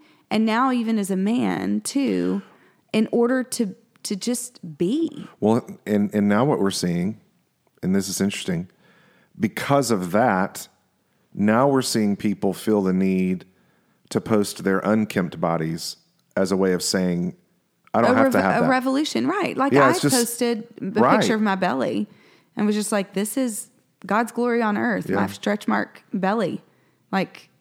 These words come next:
Speaker 1: here you go, Instagram, because I am. I'm, I'm tired of the porn-infused Kim K world that says that midsection has to be tight, flat, firmed, and tanned
Speaker 2: Mm-hmm.
Speaker 1: in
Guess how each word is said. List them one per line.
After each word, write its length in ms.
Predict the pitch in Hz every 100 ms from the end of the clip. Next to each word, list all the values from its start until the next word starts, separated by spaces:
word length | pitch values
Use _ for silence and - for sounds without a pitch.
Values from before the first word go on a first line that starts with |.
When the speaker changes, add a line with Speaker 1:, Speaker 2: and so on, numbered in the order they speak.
| _ -
Speaker 1:
here 200 | 208 233
you 160 | 233
go, 240 | 220 196 170
Instagram, 680 | 151 180 190 180 170 170 175
because 320 | 180 202 185
I 140 | 190 180
am. 280 | 269 381 147
I'm, 240 | 202 208 - - -
I'm 140 | - 208
tired 400 | 208 220 240 262
of 120 | 214
the 80 | 208
porn-infused 1040 | - 208 208 220 226 - 202 196 190 -
Kim 240 | - 208 208
K 240 | 214 214
world 440 | 196 185 170 175 175
that 120 | -
says 560 | - 185 170 165 165 - - - _ _
that 360 | 185 175 185 -
midsection 800 | 214 202 185 180 185 - 170 175
has 260 | 180 175 -
to 120 | 175
be 400 | 180 165 160 165 - _ _
tight, 420 | - - 214 208 -
flat, 400 | - 190 180 -
firmed, 640 | - 190 180 175 175 - -
and 140 | 180
tanned 520 | - 160 92 127 - _ _ _ _ -
Speaker 2:
Mm-hmm. 320 | 90 92 90
Speaker 1:
in 160 | 95